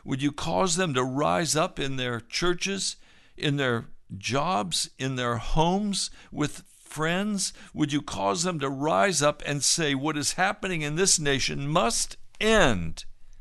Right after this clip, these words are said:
The violence must cease. The lawlessness must cease. The abortion of babies must end." Lord, would you rise in the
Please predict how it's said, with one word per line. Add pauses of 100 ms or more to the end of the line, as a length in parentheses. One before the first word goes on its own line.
(1300)
The
violence
must
cease. (480)
The
lawlessness
must (140)
cease. (2250)
The
abortion
of
babies (1300)
must
end." (1700)
Lord,
would
you
rise
in
the